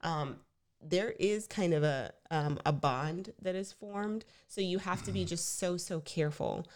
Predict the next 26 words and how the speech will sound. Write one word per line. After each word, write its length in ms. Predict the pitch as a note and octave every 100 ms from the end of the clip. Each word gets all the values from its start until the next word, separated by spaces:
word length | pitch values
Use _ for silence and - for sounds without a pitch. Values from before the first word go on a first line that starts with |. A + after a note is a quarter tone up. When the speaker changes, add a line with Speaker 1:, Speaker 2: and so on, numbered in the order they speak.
| - -
Speaker 1:
um, 300 | E3 D3+ D3 D3+
that 200 | D3 -
if 180 | D#3 E3
you, 460 | E3+ G3 F#3+ E3+ - -
you're 180 | F#3 G#3+
not 200 | G3+ F3
even 160 | D3+ E3+
sure 180 | F#3+
about 220 | E3+ E3 E3+
the 80 |
relationship, 680 | F3 D3+ G3+ - A3 A3+ G#3 E3
"I 100 | E3
don't 140 | E3+
know 80 | E3
if 100 | E3
I 40 |
really 260 | D3+ E3+ C3+
like 220 | G3 A3
him, 320 | A3 G#3+ G3+
I'm 140 | E3+ F3+
not 220 | E3 C#3+
sure 160 | - E3
if 100 | D#3+
I'm 140 | D3
feeling 320 | D#3 A3+ G#3+ A3
her," 340 | G3+ G3